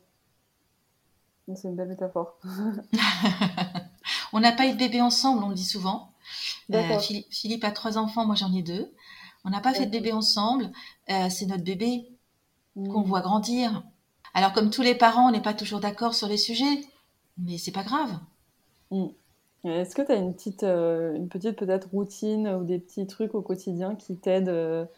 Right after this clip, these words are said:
Speaker 1: euh, bah, tu disais tout à l'heure que t'es, t'avais besoin de te reco-, de te connecter à la nature, d'être dans ton potager. Euh, est-ce qu'il y a des petites choses que tu fais, tu vois, un peu tous les jours, bah, pour entretenir ce,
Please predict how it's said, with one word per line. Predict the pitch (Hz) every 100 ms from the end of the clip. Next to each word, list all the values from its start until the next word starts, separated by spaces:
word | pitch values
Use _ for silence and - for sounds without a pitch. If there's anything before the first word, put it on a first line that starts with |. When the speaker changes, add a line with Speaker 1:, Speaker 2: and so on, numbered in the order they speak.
| _ - - _ -
Speaker 1:
euh, | 160 151 151
bah, | 160
tu | 165 180
disais | 170 190
tout | 190
à |
l'heure | 185 190 -
que | -
t'es, | 175 175 156 156
t'avais | 165 160
besoin | 165 165 175 180
de | 165
te | -
reco-, | - 170
de | 160 170
te | 170
connecter | - 175 170
à | 180
la | 165
nature, | 165 170 208 202 202 190
d'être | 165 165
dans | 160
ton | 175
potager. | - 175 170 170 190 208 - _ _ _ -
Euh, | 160 156 151 151
est-ce | 151
qu'il | 196
y |
a | 185
des | 165
petites | - 185
choses | - 202 202
que | 185
tu | 180 170
fais, | 190
tu | 190 180
vois, | 175
un | 175
peu | 185
tous | 180 180
les | 180
jours, | 165 196 202
bah, | 175
pour | 165 - 170
entretenir | 170 - 170 185 190
ce, | 190 170 156 156